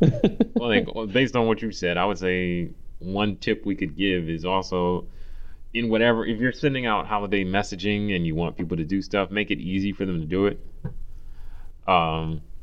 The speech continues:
Speaker 2: 'cause, like, I
Speaker 1: Mm.
Speaker 2: know I get some emails from, you know, online retailers or whatever,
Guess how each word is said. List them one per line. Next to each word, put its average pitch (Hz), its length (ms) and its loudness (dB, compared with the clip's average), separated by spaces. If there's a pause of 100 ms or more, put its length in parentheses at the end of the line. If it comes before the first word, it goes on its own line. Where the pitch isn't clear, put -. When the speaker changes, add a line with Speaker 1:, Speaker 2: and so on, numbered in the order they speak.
(200)
Speaker 2:
'cause, 120 120 -2
like, 117 220 4
I 120 100 6
Speaker 1:
Mm. 127 60 2
Speaker 2:
know 120 160 4
I 113 100 4
get 104 220 0
some 107 200 0
emails 98 540 0
from, 92 560 0
you 107 140 -4
know, 82 160 -2 (360)
online 98 380 2
retailers 90 480 0
or 90 60 -4
whatever, 90 500 2